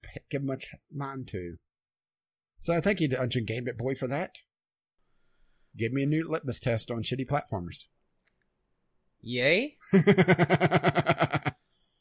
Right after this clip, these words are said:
Speaker 1: What?
Speaker 2: I guess. I mean, I don't really like platformers, so.
Speaker 1: Well, how about a game that you'll probably will like?
Speaker 2: Okay.
Speaker 1: SteamWorld Dig two. This is the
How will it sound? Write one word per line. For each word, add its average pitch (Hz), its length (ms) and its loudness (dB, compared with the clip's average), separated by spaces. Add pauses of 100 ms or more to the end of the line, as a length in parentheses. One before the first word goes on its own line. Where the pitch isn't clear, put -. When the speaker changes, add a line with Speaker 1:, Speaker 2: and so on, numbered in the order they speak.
(320)
Speaker 1:
What? 147 200 4
Speaker 2:
I 139 80 2
guess. 165 360 4
I 151 60 2
mean, 143 220 -2
I 131 100 2
don't 131 100 2
really 117 160 0
like 107 200 0
platformers, 95 540 -6
so. 90 340 -6 (1400)
Speaker 1:
Well, 135 140 2
how 160 80 8
about 175 180 8
a 151 60 6
game 143 180 4
that 131 120 2
you'll 123 120 2
probably 139 300 2
will 170 200 0
like? 87 300 -2 (1300)
Speaker 2:
Okay. 175 320 2 (440)
Speaker 1:
SteamWorld 196 580 4
Dig 160 280 0
two. 165 300 2
This 120 140 -4
is 131 180 -8
the 120 280 -2